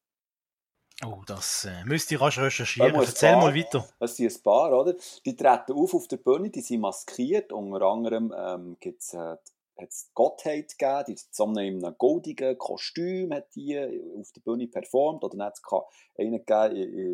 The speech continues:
Speaker 2: in einem Kakerlaken-Kostüm und der hat dann auch auf der Bühne, also die tun immer auf der Bühne einzelne Song performen.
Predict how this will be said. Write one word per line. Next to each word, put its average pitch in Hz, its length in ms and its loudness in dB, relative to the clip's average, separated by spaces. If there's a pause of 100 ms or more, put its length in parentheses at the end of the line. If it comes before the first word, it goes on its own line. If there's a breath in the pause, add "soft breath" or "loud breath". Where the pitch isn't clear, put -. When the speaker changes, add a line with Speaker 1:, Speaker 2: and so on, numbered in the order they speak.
(140)
Speaker 2:
in 92 60 -10
einem 87 200 -6
Kakerlaken-Kostüm 147 1500 -2
und 110 180 -8
der 87 100 -10
hat - 180 -10
dann 107 220 -6
auch 127 120 4
auf 165 140 -6
der - 80 -18
Bühne, 151 440 -6 (420 loud breath)
also 120 180 0
die 117 80 -2
tun 110 80 6
immer 135 260 4
auf 120 120 -10
der 98 100 -14
Bühne 123 360 0
einzelne 107 440 -4
Song 131 380 -2
performen. 170 800 -4